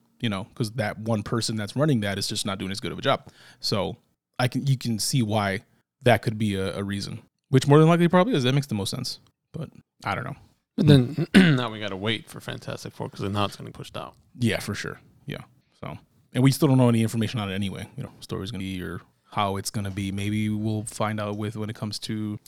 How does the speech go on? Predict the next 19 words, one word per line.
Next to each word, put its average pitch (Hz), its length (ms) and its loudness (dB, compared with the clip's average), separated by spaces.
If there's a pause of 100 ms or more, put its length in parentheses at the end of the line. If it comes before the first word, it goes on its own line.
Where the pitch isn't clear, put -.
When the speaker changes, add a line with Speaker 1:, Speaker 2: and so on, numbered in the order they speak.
(120)
Speaker 1:
Doctor 113 180 2
Speaker 2:
Doctor - 60 -8
Speaker 1:
Strange 139 300 2
here. 113 160 0
Speaker 2:
Strange, - 340 -8
yeah. 110 60 -2
Speaker 1:
I - 460 -12
think 131 160 -4
Doctor 110 200 -4
Strange 117 240 -2
is 110 80 -4
gonna 110 160 0
really 117 180 4
bring 117 240 2
in 117 280 4 (380)
a 120 60 0
lot 107 320 0
of 101 80 -4
stuff. - 460 -6